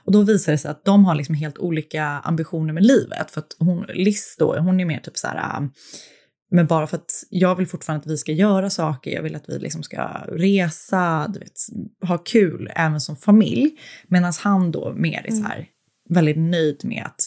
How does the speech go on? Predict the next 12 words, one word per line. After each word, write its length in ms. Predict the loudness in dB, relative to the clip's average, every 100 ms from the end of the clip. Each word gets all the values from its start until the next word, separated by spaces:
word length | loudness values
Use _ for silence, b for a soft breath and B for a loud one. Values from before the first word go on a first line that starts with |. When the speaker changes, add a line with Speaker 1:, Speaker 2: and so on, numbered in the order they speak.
| -4
Speaker 1:
jobba, 580 | 2 2 2 -4 -4 -4
kolla 180 | -6 -6
på 60 | -4
T 240 | -2 -2
V, 120 | -2 -4 -4 -8 _ _ _ _ _ -6
du 200 | 2 2
vet, 140 | 2 -4 4
inte 220 | 4 6
göra 280 | 4 2 0
någonting 440 | -6 -10 -10 -12 _
egentligen. 320 | -8 -8 -8 -6
Speaker 2:
Ja. 200 | -6